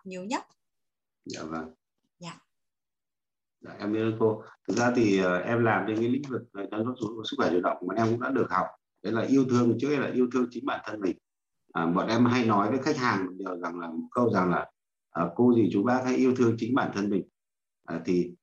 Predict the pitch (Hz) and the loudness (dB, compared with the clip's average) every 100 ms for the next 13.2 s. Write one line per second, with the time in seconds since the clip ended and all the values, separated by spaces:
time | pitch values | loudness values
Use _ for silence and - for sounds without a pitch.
0 | - 90 92 107 143 143 117 120 117 98 | -10 -2 2 4 4 2 0 -2 0 0
1 | 92 90 87 101 95 95 87 92 - 113 | 0 -4 -4 -2 -2 -4 -4 -6 -6 -4
2 | 113 107 101 127 - 127 - 85 - 80 | 0 0 0 -4 -2 -2 -2 -2 -2 -4
3 | - - 110 87 - _ _ _ _ _ | -4 0 2 0 -4 _ _ _ _ _
4 | _ _ 92 95 92 - - 147 135 123 | _ _ -2 0 0 -2 2 2 2 -2
5 | 123 135 131 123 120 - - - _ _ | -4 0 0 -2 -4 -6 -8 -18 _ _
6 | _ _ _ - 90 87 85 80 - _ | _ _ _ -6 -2 0 0 -4 -8 _
7 | _ _ _ 82 82 80 78 - 85 82 | _ _ _ -6 -4 -2 -4 -2 -2 0
8 | 82 85 85 85 87 120 120 - 135 117 | -2 0 -2 0 -2 0 0 2 0 2
9 | 107 - - - _ _ _ _ _ - | 2 2 -2 -16 _ _ _ _ _ -2
10 | 139 - 113 - 123 117 123 104 98 98 | 0 0 -2 0 0 2 2 2 2 0
11 | 123 123 101 98 120 127 - - 127 127 | -2 -6 -6 -4 0 2 0 0 -2 -2
12 | 143 104 95 110 113 101 110 127 151 127 | -2 -2 -4 -6 -4 -4 -4 0 2 2
13 | 117 107 | 2 2